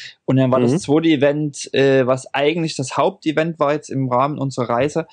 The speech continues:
Speaker 1: äh, eben, äh, ich,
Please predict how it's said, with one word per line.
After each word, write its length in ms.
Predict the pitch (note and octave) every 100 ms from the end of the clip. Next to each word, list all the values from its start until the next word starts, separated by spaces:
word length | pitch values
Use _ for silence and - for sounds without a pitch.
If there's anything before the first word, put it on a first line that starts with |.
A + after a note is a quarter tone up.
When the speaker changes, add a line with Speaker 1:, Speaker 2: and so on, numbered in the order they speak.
| - - _
Speaker 1:
äh, 340 | - C3 C3 C3
eben, 160 | C3 - - _ _ _ _ _ -
äh, 60 | - - - _ -
ich, 400 | - C#3 B2+